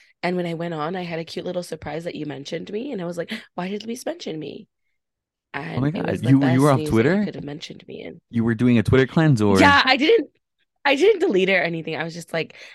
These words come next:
Speaker 1: I was honestly, um, getting into a little personal moment right now. Before the new year, I was like, between Christmas and New Year's,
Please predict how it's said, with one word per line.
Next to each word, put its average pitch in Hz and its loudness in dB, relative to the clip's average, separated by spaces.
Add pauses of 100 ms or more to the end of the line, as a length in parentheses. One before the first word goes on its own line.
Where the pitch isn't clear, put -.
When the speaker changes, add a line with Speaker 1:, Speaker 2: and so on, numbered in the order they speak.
(100)
Speaker 1:
I 208 -4
was 415 -6 (240)
honestly, 403 0 (960)
um, 180 -10
getting 196 -6
into 214 -6
a - -6
little 170 -6
personal 156 -10
moment - -12
right - -14
now. - -16 (600)
Before 196 0
the 262 -2
new 277 -2
year, 202 -4
I 175 -6
was 277 -8
like, 320 -6 (720)
between 226 -2
Christmas 185 -8
and 208 -2
New 151 -4
Year's, 254 -6